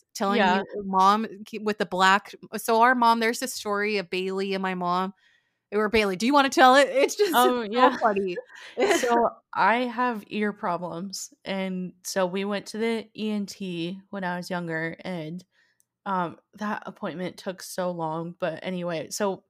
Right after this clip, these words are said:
Speaker 2: this kinda, like, added into, like, my mom was already, like, worked up because this appointment we went to was just ridiculous, um, and when we got out to the car, we saw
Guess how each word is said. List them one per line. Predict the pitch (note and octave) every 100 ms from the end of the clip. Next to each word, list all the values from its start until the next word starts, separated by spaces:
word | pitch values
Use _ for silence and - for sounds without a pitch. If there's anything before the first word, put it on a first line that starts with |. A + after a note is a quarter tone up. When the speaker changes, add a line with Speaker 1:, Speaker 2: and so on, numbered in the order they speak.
| _ _ -
Speaker 2:
this | G#3
kinda, | - B3 A3
like, | G#3 -
added | F#3 F#3 F3+
into, | F#3 F3+ F#3+
like, | F3 E3 F#3+
my | F3
mom | E3+ E3 E3
was | F3
already, | F3 F3 F#3
like, | E3+ D#3+ - _ _ _ _ _
worked | F#3 F3 E3+ E3+ -
up | E3+ E3+ _
because | - F#3 F#3+ D#3+ D3+ - -
this | E3+ - - - -
appointment | F3+ - F3+ F3+ F#3+ G3
we | G3
went | F#3+ F#3+
to | G#3 G3
was | E3+ -
just | E3+ -
ridiculous, | E3 D#3 - F#3+ F#3+ F#3 - -
um, | D#3+ D3+ G3 _ _ _ _ _ -
and | F#3 F3 E3+ E3+ - _ _ _ -
when | G#3
we | G3 F#3
got | G3 G#3
out | G3+ G3+
to | F#3+
the | F#3
car, | - G#3+ F#3+ F3+ F3+ F#3 _ _ _ G3
we | F#3+
saw | F#3 - G3 G3 F#3+ F3+